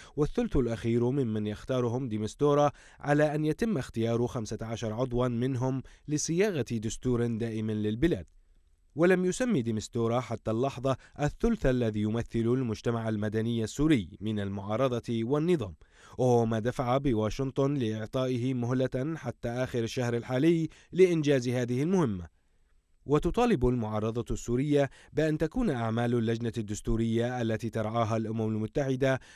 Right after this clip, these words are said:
جزءًا لا يتجزأ من العملية الدستورية المتكاملة، وتصب نتائجها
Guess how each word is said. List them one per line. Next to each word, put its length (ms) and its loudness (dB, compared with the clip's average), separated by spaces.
جزءًا 420 -2
لا 180 0
يتجزأ 600 0
من 260 2
العملية 600 0
الدستورية 680 -2
المتكاملة، 720 0
وتصب 460 -4
نتائجها 760 2